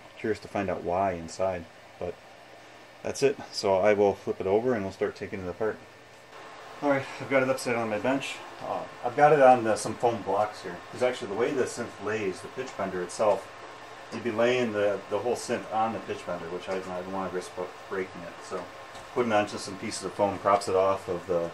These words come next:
off the bench so I don't have to worry about damaging it. Another thing that's kind of annoying is the cord is hard-coded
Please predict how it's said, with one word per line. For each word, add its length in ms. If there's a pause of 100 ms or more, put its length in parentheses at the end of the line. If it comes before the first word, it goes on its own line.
off 160
the 80
bench 220
so 140
I 20
don't 140
have 120
to 60
worry 140
about 180
damaging 400
it. 1120
Another 220
thing 180
that's 120
kind 140
of 80
annoying 240
is 120
the 180 (120)
cord 400
is 140
hard-coded 640